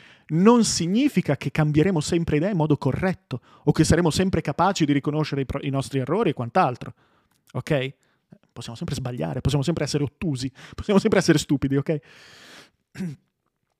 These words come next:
E il rinvenimento di buone ragioni per farlo ci consente, questa disposizione anti-ideologica, ci consente una cosa piuttosto importante, ci consente di essere liberi. Che cosa vuol dire?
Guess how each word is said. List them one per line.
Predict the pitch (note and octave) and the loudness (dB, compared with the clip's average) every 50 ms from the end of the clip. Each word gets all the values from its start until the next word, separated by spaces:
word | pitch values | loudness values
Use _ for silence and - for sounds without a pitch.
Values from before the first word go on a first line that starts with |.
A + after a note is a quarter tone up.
| _ - - _ _ _ _ - | _ -18 -18 _ _ _ _ -8
E | C3 C3 C#3+ | -6 -4 0
il | - F#3 E3 | 4 4 4
rinvenimento | E3+ E3 F3+ F#3 G#3 A#3 - D#3+ | 6 4 4 4 2 2 2 2
di | D3+ | 2
buone | F3 G3+ G3 G3 | 2 2 2 2
ragioni | G3+ G3+ B3+ A#3+ | 2 2 2 2
per | - C4 | 2 2
farlo | A#3 - D#4 D#4+ D#4+ D4+ - - - - - - - - _ - | 0 0 -2 0 0 0 -2 -2 -6 -20 -20 -20 -20 -20 _ -4
ci | - - A3 | 0 0 2
consente, | - C#4+ C#4+ D4 - - - F#3 D3+ C#3+ C3 C3+ - - F3 F#3+ | 4 4 2 2 2 2 4 4 4 4 2 -2 -4 -4 -4 -2
questa | - D#3 - - - | -2 -4 -4 -4 -4
disposizione | B2 - - D3+ - B2 - - - E3 D#3+ C3+ A#2 A#2 - _ | -2 2 4 4 4 2 -2 2 6 8 8 8 6 2 -6 _
anti-ideologica, | - E3+ F3+ E3 D3+ C#3 - D3+ C#3 C3+ C#3 C#3 C3 A#2 A#2 A#2+ C3 - C#3+ | -2 2 2 2 2 0 -2 -2 -2 0 0 0 0 -2 -4 -6 -8 -10 -8
ci | - - G3+ | -6 -6 -4
consente | - G#3+ G#3 - B3+ - E3 | -4 -4 -6 -6 -6 -4 -4
una | D3 B2+ | -4 -4
cosa | - B2 A2+ A#2+ C3 C3 - | -6 -6 -8 -6 -8 -8 -8
piuttosto | - - - F#3+ - E3 | -6 -4 -4 -2 -2 -4
importante, | C3+ - B2 - - A2+ A#2 - - - _ _ - - - _ _ _ _ | -4 -4 -4 -6 -6 -10 -10 -10 -12 -18 _ _ -20 -20 -20 _ _ _ _
ci | - - F#3+ | 0 2 4
consente | - A3+ A3 - D4 C4 A3 F3+ | 6 6 6 4 2 2 2 2
di | G#3+ | 0
essere | G#3 - - G#3 F#3 | 0 -2 -2 -4 -4
liberi. | D3 E3 D#3+ D#3+ C#3+ A#2+ B2 G#2+ A#2 A#2 - _ _ - | -4 -2 -2 -4 -4 -4 -6 -8 -10 -12 -14 _ _ -10
Che | - G#3+ | -8 -8
cosa | - B3 C4 | -6 -4 -4
vuol | A3 G#3 E3 | -2 -4 -4
dire? | C#3+ C3+ C#3 A#2+ A#2+ A#2 - | -4 -4 -6 -6 -6 -8 -10